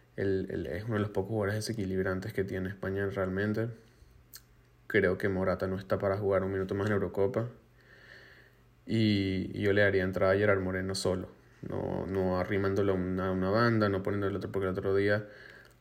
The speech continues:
contra Eslovaquia metió a Gerard Moreno, Morata y Pablo Sarabia. Entonces tuvo que lanzar a Gerard Moreno a una banda y ni siquiera a la derecha como juega en el Villarreal. Lo lanzó a la izquierda, entonces lo amarró a una posición la cual claramente no es la suya y no tuvo un buen partido. Pero creo que tiene que jugar Marco Llorente, tiene que jugar Ferran Torres, tiene,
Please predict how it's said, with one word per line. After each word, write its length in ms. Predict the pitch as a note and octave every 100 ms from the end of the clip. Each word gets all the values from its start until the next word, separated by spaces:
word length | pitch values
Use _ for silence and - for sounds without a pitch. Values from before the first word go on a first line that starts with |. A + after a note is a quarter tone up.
| -
contra 220 | A2 G#2
Eslovaquia 420 | A2 G2 F#2+ G2
metió 400 | G2+ F#2+ F#2+ F#2+
a 60 | F#2+
Gerard 220 | G2 F#2+
Moreno, 280 | F#2+ F#2+ F#2+
Morata 300 | F#2+ F#2+ G2
y 40 |
Pablo 260 | - G2+ G#2
Sarabia. 500 | F#2+ G2 G2+ G#2 G#2+
Entonces 480 | G#2+ A2+ - A2+ -
tuvo 240 | G2+ G2+
que 160 | G#2+ G2+
lanzar 480 | G2 F#2+ - G2+
a 120 | A2+ A2
Gerard 220 | G#2+ G2+
Moreno 280 | G2 G#2 A2
a 20 |
una 60 | A#2+
banda 200 | B2+ C3+
y 40 |
ni 80 | A2
siquiera 300 | - - F#2+
a 20 |
la 80 | G#2
derecha 360 | G2 F2 F#2+ A2
como 160 | G2
juega 220 | G#2 G2+ G2
en 40 |
el 80 | G#2
Villarreal. 520 | G2 F2+ G2 F#2+ G2 - -
Lo 80 | G#2
lanzó 200 | G2 F#2+
a 20 |
la 60 | G2
izquierda, 340 | - G#2+ F#2
entonces 400 | F#2+ F#2+ G2+ G#2+ - - - -
lo 140 | A2
amarró 320 | F#2+ F#2+ G2+
a 20 |
una 140 | G2 G2
posición 380 | G#2+ - G#2+ A2+
la 80 |
cual 200 | G#2 G2+
claramente 480 | G2+ G#2 G#2 G#2 G#2
no 80 | G#2+
es 60 | A2
la 100 | G#2+
suya 200 | - C3+
y 20 |
no 120 | A2+
tuvo 160 | G2 F#2+
un 80 | G2
buen 160 | F#2+
partido. 360 | F#2+ F#2 - - - - _ - - - - - - - - - - _ _
Pero 140 | - G#2
creo 160 | G#2
que 300 | G#2+ G#2 G2 -
tiene 160 | F#2+
que 60 | G2
jugar 180 | F#2+ F#2+
Marco 200 | F#2 F#2+
Llorente, 300 | G2 G#2+ G#2+
tiene 200 | G2 G2
que 60 |
jugar 240 | G2+ F#2+ F#2+
Ferran 380 | - G2+ G2+
Torres, 400 | A2 A#2 A#2 A2
tiene, 180 | - G2+